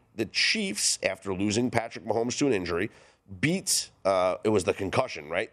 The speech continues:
that Patrick Mahomes left the game with. The Chiefs beat the Browns twenty-two seventeen. The Bucs went on the road and beat the Saints thirty to twenty.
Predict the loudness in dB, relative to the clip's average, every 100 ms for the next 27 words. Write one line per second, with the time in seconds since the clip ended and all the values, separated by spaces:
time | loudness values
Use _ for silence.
0 | _ -8 -4 -2 -2 -2 -2 0 0 -2
1 | -2 -6 -2 -2 -4 -8 -20 _ _ -4
2 | 0 0 0 -2 -4 -6 -2 -2 2 2
3 | 2 0 0 0 -2 0 0 0 -2 -2
4 | 0 2 2 0 -4 -4 0 0 0 -4
5 | -16 _ 0 0 -4 _ 0 0 -6 -6
6 | -4 -6 -10 0 0 2 2 2 0 0
7 | 4 6 4 2 -2 -4 _ _ _ -2
8 | 0 0 -2 -2 0 2 2 2 0 -2
9 | -2 -4 _ _ _ -2 0 0 -2 -4
10 | -4 -4 -4 0 0 -2 -14